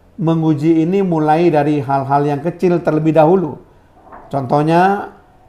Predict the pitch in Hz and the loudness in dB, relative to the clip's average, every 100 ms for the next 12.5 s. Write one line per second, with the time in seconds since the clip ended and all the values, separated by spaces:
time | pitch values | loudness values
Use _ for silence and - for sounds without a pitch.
0 | - 147 - 160 156 - 160 156 151 139 | -2 -2 2 0 2 4 4 6 4 -2
1 | - - _ _ _ - 147 175 196 - | -10 -20 _ _ _ -8 -2 0 0 0
2 | 131 101 - - 180 156 151 143 147 156 | -2 -2 -12 -8 -4 -2 0 2 2 0
3 | 156 170 170 156 151 151 147 143 143 143 | 0 0 0 -2 -2 -4 -4 0 2 2
4 | 147 143 139 143 139 127 165 208 302 - | 2 0 -2 -4 -4 0 0 0 -6 -14
5 | - _ _ 135 131 135 127 156 170 170 | -20 _ _ -6 -2 -2 2 2 2 -2
6 | 170 - - _ _ - - - 143 139 | -6 -12 -20 _ _ -10 -8 -2 0 0
7 | 143 135 139 139 165 165 143 139 156 175 | -2 -4 -6 0 0 2 -2 -2 0 2
8 | 170 170 139 127 131 127 175 175 165 147 | 2 0 -2 -2 -4 -2 -2 0 0 -2
9 | 143 143 135 131 135 - 165 160 156 151 | -4 -4 -6 -6 -10 -4 -4 -2 -4 -4
10 | 139 - - _ 147 143 143 143 151 143 | -6 -10 -20 _ -6 -4 -2 -2 -2 -4
11 | 151 - 156 160 170 160 123 - 131 131 | -6 -6 2 2 2 -2 -6 -8 -8 -2
12 | 160 156 131 104 | -2 -2 -6 -6